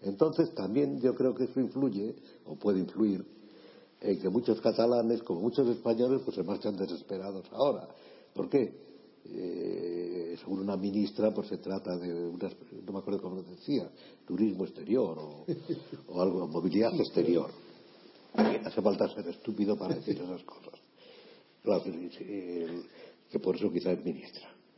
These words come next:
Speaker 1: Pero, no, no, hay un problema muy serio, eh, Reis, pero hay un problema muy serio, y es que se tiende en Europa,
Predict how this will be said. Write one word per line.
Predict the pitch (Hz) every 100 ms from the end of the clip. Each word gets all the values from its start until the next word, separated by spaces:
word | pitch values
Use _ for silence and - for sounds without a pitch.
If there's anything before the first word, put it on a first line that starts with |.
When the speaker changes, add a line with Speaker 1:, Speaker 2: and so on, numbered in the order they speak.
| - 92 - - - - - _
Speaker 1:
Pero, | 104 101 107 - 95 - 95 - - - - - -
no, | -
no, | 131 123
hay | 123 139
un | 110
problema | 123 120 123 113
muy | 104
serio, | - 113 107 120 113 98
eh, | 98 90 90 87 87 82
Reis, | 113 135
pero | 135 117
hay |
un | 120
problema | 107 117 113
muy | 101 -
serio, | 120 131 135 - - - - - -
y | 95
es | 123 123 - -
que | - 101 104 - - - _ - -
se | - - 98
tiende | 131 147 131 131 131 -
en | 95 92
Europa, | 92 107 135 - -